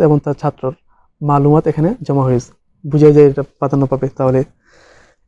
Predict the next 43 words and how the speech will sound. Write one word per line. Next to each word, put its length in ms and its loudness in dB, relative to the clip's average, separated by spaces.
এবং 240 4
আল 140 2
ফাহারিস 360 4
আল 100 -4
ফান্নিয়ার 360 4
মুফাসসালা 400 -4
ফিল 180 -2
জুজিল 300 2
খামিস 320 -2
মিনাল 220 0
কিতাব, 220 -10
এবং 120 -4
এই 160 2
কিতাবের 380 -2
যে 100 -20
পাঁচ 180 -6
খণ্ডে 240 -2
রচিত, 260 -2
এ, 60 -10
আব্দুল 220 -10
সালাম 260 0
হারুনের 320 2
যে 60 0
তাহকিক, 360 -4
সেটা 180 -4
পঞ্চম 300 0
খণ্ডটা 340 -2
ফাহার-, 360 -2
ফাহারিস 400 0
আল 140 -8
ফান্নিয়া 420 0
আসছে। 300 -6
ফাহারিস 360 0
আল 140 -6
ফান্নিয়ার 360 0
কিমাত 360 -2
এবং 180 -2
গুরুত্ব 220 -2
এটা 100 -4
সবাই 220 0
জানে। 140 2
সেখানে, 300 -4
এ, 20 -2